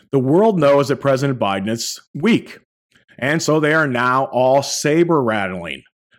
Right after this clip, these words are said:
Iran is trying to quell the uprising as their people desperately try to change the power and control, so they're enforcing their power. There is only an outside chance that a regime change might be possible.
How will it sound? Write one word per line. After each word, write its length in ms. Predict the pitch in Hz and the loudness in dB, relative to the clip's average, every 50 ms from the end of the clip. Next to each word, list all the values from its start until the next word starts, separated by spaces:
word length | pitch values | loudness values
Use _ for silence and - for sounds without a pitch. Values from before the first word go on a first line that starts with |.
| _ - | _ -10
Iran 360 | 107 107 117 127 139 139 135 | -6 -4 -2 -2 -2 -2 -2
is 80 | 127 - | -4 -4
trying 300 | - - 131 131 131 120 | -4 -4 -4 -2 -2 -4
to 80 | 120 | -4
quell 340 | - - - 131 131 135 135 | -6 -4 -2 0 0 2 2
the 100 | 131 131 | 2 0
uprising 680 | 123 131 131 - 131 123 120 123 131 123 147 151 151 | 0 0 -2 -2 -2 0 0 0 -2 -2 -2 -4 -2
as 220 | 101 107 120 113 98 | -2 -4 -4 -4 -4
their 240 | 113 120 131 151 | -2 -2 -2 -2
people 380 | 147 - 156 151 151 - 135 135 | -2 0 0 0 0 0 -2 -6
desperately 640 | 110 98 113 117 123 - - - 151 127 151 151 147 | -4 -2 -2 -2 -2 -4 -4 -4 -4 -2 -2 -2 -2
try 260 | - - 127 117 123 | -2 -2 -2 0 0
to 80 | 123 117 | 0 -2
change 380 | 117 - 131 123 123 117 - | -2 -4 -4 -4 -4 -6 -6
the 60 | 127 | -10
power 380 | - - 123 120 120 120 117 113 | -8 -4 -2 0 2 2 2 0
and 120 | 107 98 | -2 -4
control, 580 | 101 95 95 - - - 175 160 135 131 127 - - - - - | -6 -10 -10 -6 -4 0 2 2 2 2 0 -4 -10 -20 -20 -14
so 180 | - - 139 123 | -8 -4 -4 -2
they're 240 | 117 139 147 165 160 | 0 2 2 2 0
enforcing 540 | 147 127 - 139 147 143 135 - 131 123 120 | 0 0 0 0 2 2 0 0 -2 0 0
their 180 | 131 143 143 | 2 0 0
power. 440 | 139 - 123 104 90 82 67 67 - _ _ _ _ _ _ _ _ _ - | 0 -2 -4 -4 -4 -6 -8 -10 -14 _ _ _ _ _ _ _ _ _ -6
There 120 | 123 135 | -4 -2
is 140 | 131 127 117 - - | -2 -2 -4 -6 -2
only 340 | 147 156 180 208 208 185 156 | 0 2 2 4 2 2 2
an 120 | 135 123 | 0 -2
outside 680 | - 127 143 156 160 - - - 143 139 139 131 127 123 | 0 0 0 0 0 -2 -2 -2 0 0 2 0 0 -2
chance 340 | - 143 139 131 123 - | -2 -2 -2 -2 -2 -4
that 120 | - 117 110 | -4 -4 -4
a 60 | 107 | -4
regime 500 | 107 110 110 104 101 120 135 135 135 135 | -4 -4 -4 -4 -4 -4 -2 -2 -2 -4
change 460 | 123 - 120 107 98 98 98 92 - | -4 -4 -4 -4 -4 -6 -8 -8 -6
might 200 | 113 107 104 101 | -4 -4 -4 -4
be 120 | - 98 90 | -6 -10 -6
possible. 680 | - 113 110 107 104 98 - 95 80 73 65 - _ | -4 -2 0 0 -2 -4 -6 -10 -12 -12 -12 -14 _